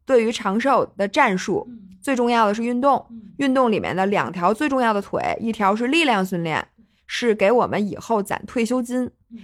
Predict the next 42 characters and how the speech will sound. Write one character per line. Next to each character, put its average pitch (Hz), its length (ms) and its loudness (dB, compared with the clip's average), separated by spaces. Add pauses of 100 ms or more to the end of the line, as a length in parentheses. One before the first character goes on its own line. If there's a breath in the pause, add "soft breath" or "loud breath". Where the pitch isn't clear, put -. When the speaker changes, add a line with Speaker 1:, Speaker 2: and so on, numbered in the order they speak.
Speaker 1:
另 - 140 -2
外 262 160 4
一 214 60 0
个 214 120 0
就 208 140 0
是 202 120 -2
二 220 260 4
区 247 320 -4
的 214 160 2
有 180 220 2
氧 220 220 0
训 160 260 -6
练， 147 240 -4
是 208 420 -2 (320)
来 165 220 2
做 214 280 2
线 214 220 -2
粒 185 100 -4
体 - 220 -12
的 71 260 -2
保 165 200 2
养。 202 80 2
Speaker 2:
保 - 60 4
养。 226 380 -4 (300 loud breath)
Speaker 1:
另 370 180 2
外 403 200 2
一 185 120 0
个 - 160 -2
他 - 180 -6
说 175 200 0
的 175 60 0
比 175 80 -4
较 160 160 0
重 175 200 -6
要 156 140 -4
的 165 80 -6
是 185 120 -8
最 254 140 -2
大 226 160 2
摄 226 100 -4
氧 104 220 -4
量。 214 180 0